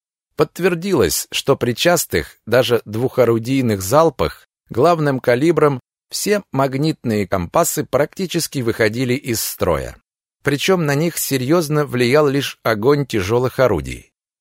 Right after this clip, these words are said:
Комиссии аналитического отдела штаба было поручено выработать меры по сохранению работоспособности штурманского оборудования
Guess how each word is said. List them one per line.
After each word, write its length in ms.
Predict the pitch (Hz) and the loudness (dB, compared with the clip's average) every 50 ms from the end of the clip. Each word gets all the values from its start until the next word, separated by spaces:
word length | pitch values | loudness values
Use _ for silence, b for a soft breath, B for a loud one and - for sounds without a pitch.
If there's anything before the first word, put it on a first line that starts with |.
| _ _ _ _ - | _ _ _ _ -4
Комиссии 680 | - 123 135 180 214 214 - - - - 104 101 - _ | 0 0 2 2 0 -2 -2 -4 -2 -2 -2 -4 -4 _
аналитического 880 | - 127 120 123 123 135 - - 165 147 - 127 110 - - 117 110 110 | -4 -2 0 0 0 0 -2 -4 -6 -4 -2 -2 -2 -2 0 2 4 4
отдела 420 | 110 107 98 98 107 104 90 87 78 | 2 2 0 0 2 2 2 2 0
штаба 560 | - - - 160 170 175 165 170 165 151 - _ _ _ - | -4 -4 0 0 2 2 2 0 0 -2 -4 _ _ _ -4
было 320 | 107 143 160 170 175 175 | 0 0 2 2 2 0
поручено 720 | - - 127 117 131 156 156 - - 151 147 143 139 139 - - | 2 2 2 4 4 2 0 0 -2 0 0 0 -2 -2 -4 -6
выработать 640 | 113 123 170 185 170 160 151 160 - 160 143 - - | -2 2 2 4 4 4 2 2 0 0 -2 -2 -2
меры 380 | 101 113 143 156 160 156 143 | -2 0 2 2 2 0 0
по 120 | - 131 110 | 0 -2 -2
сохранению 760 | - - 113 - - 110 110 113 131 143 143 143 139 135 120 - | -2 -2 -4 -2 0 0 0 0 0 0 0 0 0 0 -2 0
работоспособности 1160 | - 156 165 160 160 151 - 139 123 - - 110 101 - - 160 156 143 147 131 - - 135 | 2 2 2 4 2 2 0 0 -2 -2 -2 -2 -2 0 0 0 0 0 -2 -4 -4 -4 -6
штурманского 840 | 120 - - - 147 143 131 123 117 110 101 - - - 98 98 98 92 | -6 -6 -4 -2 0 0 2 2 0 -2 -2 -4 -4 -2 0 2 2 2
оборудования 720 | 82 90 92 123 160 160 160 151 151 151 147 147 131 | 4 2 2 2 2 2 2 2 2 2 0 0 -2